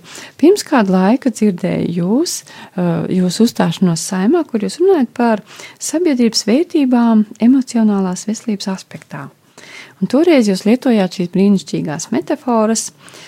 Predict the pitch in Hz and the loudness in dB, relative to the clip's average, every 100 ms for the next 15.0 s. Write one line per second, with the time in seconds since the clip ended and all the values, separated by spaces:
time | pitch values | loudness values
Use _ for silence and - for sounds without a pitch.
0 | - 185 - 190 160 165 175 294 359 226 | -12 -10 -4 -4 -4 -6 0 2 4 4
1 | 185 - - 180 - 311 392 262 - 226 | 2 -2 -6 -10 -4 0 2 2 0 -2
2 | 214 202 196 175 180 196 190 170 156 - | 0 2 2 0 -2 -4 -2 -4 -4 -6
3 | 165 - - - - - - - 190 180 | -12 -14 -20 -20 -20 -20 -18 -6 -4 -2
4 | 175 - - - 190 - - 247 - - | -6 -10 -8 -4 -4 -2 0 0 -2 -2
5 | 226 185 - 269 381 302 226 220 190 _ | 0 0 2 2 2 0 0 -2 -10 _
6 | _ - - 220 240 226 196 - - - | _ -10 -4 0 0 0 -2 -6 -10 -2
7 | 196 190 185 - - _ _ - - - | 2 2 -2 -8 -12 _ _ -20 -20 -16
8 | - 202 202 - 185 - 277 294 240 - | -4 0 0 2 0 2 2 2 2 2
9 | 294 - 269 226 208 226 196 156 - - | -2 0 2 4 4 4 2 -2 -10 -12
10 | 175 165 - 262 320 285 208 190 - 220 | -10 -10 -10 -8 -4 -2 -2 -4 -2 -2
11 | 247 - 190 190 - 196 - 190 190 - | -2 -6 -10 -10 -14 -16 -10 -6 -6 -6
12 | 190 190 - - - - - 180 170 175 | -12 -12 -16 -20 -20 -20 -12 -8 -8 -8
13 | 175 - 190 190 226 - - 180 - - | -10 -8 -4 -4 -4 -6 -8 -8 -10 -12
14 | - - 208 190 - 175 170 165 160 160 | -10 0 2 2 2 -4 -4 -6 -6 -8